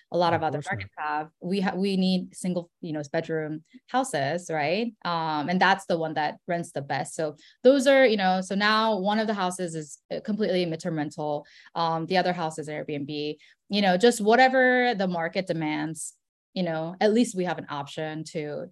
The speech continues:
Speaker 1: to, um, do that.
Speaker 2: Very good.
Speaker 1: Yeah.
Speaker 2: So what are your plans moving ahead, Chloe? What do you, what do you, if you could wave the realistic magic wand,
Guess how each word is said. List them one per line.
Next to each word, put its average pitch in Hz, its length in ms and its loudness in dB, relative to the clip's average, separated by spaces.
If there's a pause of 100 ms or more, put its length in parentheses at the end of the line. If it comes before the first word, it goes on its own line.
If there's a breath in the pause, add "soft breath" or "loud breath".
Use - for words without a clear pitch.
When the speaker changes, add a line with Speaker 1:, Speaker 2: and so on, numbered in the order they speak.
Speaker 1:
to, 165 80 -10 (160)
um, 180 360 -10 (240)
do - 80 -14
that. - 180 -8
Speaker 2:
Very 143 200 2
good. 175 240 -6 (420 loud breath)
Speaker 1:
Yeah. 214 60 -10
Speaker 2:
So 180 100 6
what 214 140 8
are 262 120 6
your 247 60 6 (120)
plans 208 380 6
moving 170 380 4
ahead, 139 380 4
Chloe? 127 300 2
What 151 140 4
do 160 60 4
you, 156 140 6
what 156 320 -2
do 151 60 0
you, 151 240 4
if 170 100 -8
you 165 60 -4
could 170 100 -2
wave 170 400 6
the 147 120 4
realistic 151 560 0
magic 135 420 -2
wand, 131 400 2